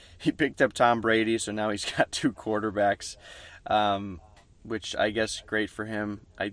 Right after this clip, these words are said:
I can't imagine he's never gonna not play Lamar Jackson unless,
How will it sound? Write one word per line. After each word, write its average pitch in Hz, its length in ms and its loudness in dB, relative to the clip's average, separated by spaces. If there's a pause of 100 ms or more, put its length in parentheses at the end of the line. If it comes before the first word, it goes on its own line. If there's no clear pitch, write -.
I - 80 -2
can't 117 240 -2
imagine 110 320 -2
he's 104 140 -6
never 107 240 -4
gonna 101 180 -4
not 98 240 -4
play 104 200 -6
Lamar 92 300 -6
Jackson 95 440 -2
unless, 92 420 -10